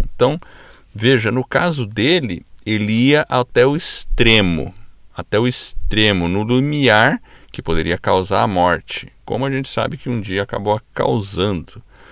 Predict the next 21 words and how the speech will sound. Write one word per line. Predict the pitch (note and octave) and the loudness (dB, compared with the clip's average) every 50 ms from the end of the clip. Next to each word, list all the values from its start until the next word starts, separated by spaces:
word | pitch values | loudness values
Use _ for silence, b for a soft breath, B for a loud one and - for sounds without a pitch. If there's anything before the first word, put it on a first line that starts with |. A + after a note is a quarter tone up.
| b b b b b | b b b b b
Então, | - F2 - - G#2+ A#2 B2+ C3 | -10 -8 -2 0 2 4 4 4
ele, | B2+ C3 C3 C3+ C3 A#2+ F#2+ D#2+ - | 4 4 4 4 2 2 0 -2 4
por | - - - | 6 8 8
isso | - C#3+ - - E3 | 8 6 2 0 -2
que | - - D#3 | 0 2 4
era | D3 C#3+ C#3 B2+ A2 - - | 6 6 6 6 4 2 2
autopreservação, | - G#2 G#2+ G#2+ A2 A2+ - G2 - G2+ G2+ G2 F#2+ G2+ G2 G2 G2 F#2 F#2 - - G2+ F2 E2+ | 2 4 4 4 4 2 -2 -4 0 0 0 2 4 4 4 6 6 4 2 0 -2 -2 -2 -2
porque | E2 - G2 - - A2+ | -2 -4 -4 0 2 2
ele | A#2+ B2 B2 B2 | 2 2 2 2
ia | A#2+ A#2+ B2 C3+ D3 D#3+ E3 - | 2 2 2 4 2 2 2 0
até | - C#3+ C#3+ C#3 _ - - E3+ | -2 -2 -4 -4 _ -4 -2 -2
o | F3 D4+ | 0 0
limite | D#4+ E4+ F4 D#4 A#3 C3+ C3+ C#3 D3 D#3+ E3 - - - C#3 A#2 | 0 0 2 2 2 2 2 2 0 0 -2 -6 -6 -4 -4 -4
do, | A2+ A2+ A2 G#2+ G#2+ G2+ G2 F#2 - - - b b b b b b b b - | -2 -2 0 0 2 2 0 0 -2 -6 -10 b b b b b b b b -8
do | G#2 G#2+ G#2 G2+ | -4 -2 0 0
medo | G#2 G#2 G#2 G#2+ G#2 G2+ G#2+ G2 | 2 4 4 2 2 2 -2 -4
dele | F#2+ G2 G2+ G2 G#2+ A#2 B2 C3+ D3+ D3+ | 0 2 4 4 4 4 2 0 -2 -2
naquele, | D3+ D3 D3+ D3 C#3 - - C#3+ C#3 C#3 D3 D#3 D#3+ - B B B B B B B - | -2 0 0 -2 -2 -2 0 0 0 0 0 -2 -4 -6 B B B B B B B -2
quando | - G#2+ A#2 B2+ C3+ | 0 2 4 4 4
ele, | C#3+ C#3+ D3+ D3+ C#3+ C3 A#2 F#2 - - - - - - - _ _ _ _ _ _ | 4 2 2 2 2 2 0 0 -4 -6 -8 -10 -12 -14 -18 _ _ _ _ _ _
eh, | - - - - | -4 -2 -2 0